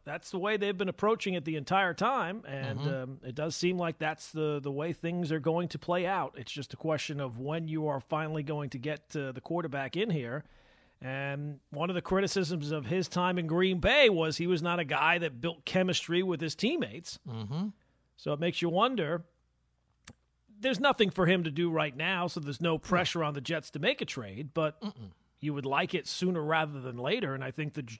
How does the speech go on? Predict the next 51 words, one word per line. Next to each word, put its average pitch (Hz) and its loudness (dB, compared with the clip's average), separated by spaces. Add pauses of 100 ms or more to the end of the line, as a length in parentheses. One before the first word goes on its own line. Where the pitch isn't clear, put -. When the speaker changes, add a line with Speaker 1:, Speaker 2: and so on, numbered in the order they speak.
(140)
Speaker 1:
the 139 -6
draft 156 2
would 170 2
be 180 0
that 180 2
time. 233 0 (340)
Speaker 2:
Yeah, 151 0 (160)
you 165 0
would 165 2
think. 135 -2 (680)
So 214 0
we 226 0
just - -4
continue 214 2
to - -4
sit 220 2
and 233 -2
wait, 165 0
and 240 -4
when 240 -4
they, 240 -4
when 196 2
he 226 0 (120)
and 180 -6
the 175 -4
Jets 165 -4
and 175 -2
Green 180 2
Bay 185 2
get 175 4
together, 185 -2
they'll 147 0
get 208 0
it 233 -2
done, 147 -2
and 180 0
we'll, 175 -2 (600)
thankfully, 185 2
won't 156 0
be 180 -2
talking 226 0
about 131 -2
it 123 -4
anymore 131 -4
until 160 -2
they 156 -4
go 170 0
on 170 2
the 170 -2
football 143 -4
field, - -10